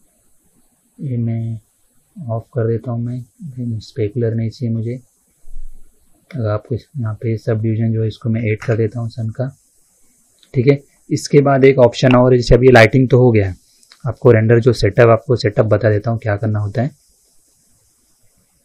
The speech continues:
Render setup में जाना है आपको,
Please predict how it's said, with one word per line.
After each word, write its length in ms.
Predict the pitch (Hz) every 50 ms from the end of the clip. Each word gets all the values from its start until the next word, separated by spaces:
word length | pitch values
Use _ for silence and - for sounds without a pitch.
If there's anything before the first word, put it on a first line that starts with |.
| _ _ _ _ _ _ _ _ _ _ _ _ _ _ _ _ _ -
Render 380 | 240 156 117 113 113 110 117
setup 320 | 110 - - 107 - 110 - 127
में 100 | 117 113
जाना 240 | 117 113 117 117
है 80 | 117 117
आपको, 300 | 117 113 - - 131 131